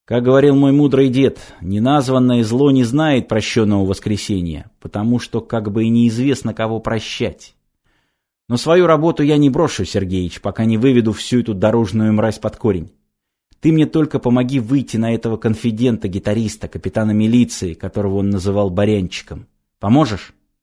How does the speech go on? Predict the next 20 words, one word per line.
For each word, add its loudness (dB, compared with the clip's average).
«Не -6
уверен», 0
после -6
минутного -2
молчания -2
буркнул -6
Михаил -6
Сергеевич. -10
«Со -10
здоровьем 0
не -2
лады, -6
лягу -2
я, -2
наверное, -2
в -10
больницу -4
в -12
ближайшее -8
время». -10